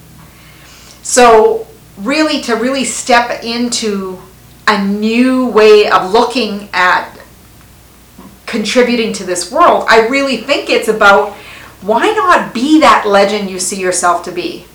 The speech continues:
Going back to my friend Brian Riley, he also has a karma project where he's giving back and taking photos for people who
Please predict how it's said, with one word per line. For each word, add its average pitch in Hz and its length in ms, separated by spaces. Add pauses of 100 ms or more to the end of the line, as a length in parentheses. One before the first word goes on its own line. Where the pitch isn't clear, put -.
(1600)
Going 269 260
back 262 220
to 247 80
my 220 120
friend 220 280
Brian 202 320
Riley, 247 640 (180)
he 349 100
also 330 300
has 254 180
a 226 100
karma 294 480
project 165 580 (320)
where 233 120
he's 254 440
giving 269 420
back 196 540 (1200)
and 196 440 (360)
taking 240 380
photos 226 720
for 190 160
people 208 320
who 190 560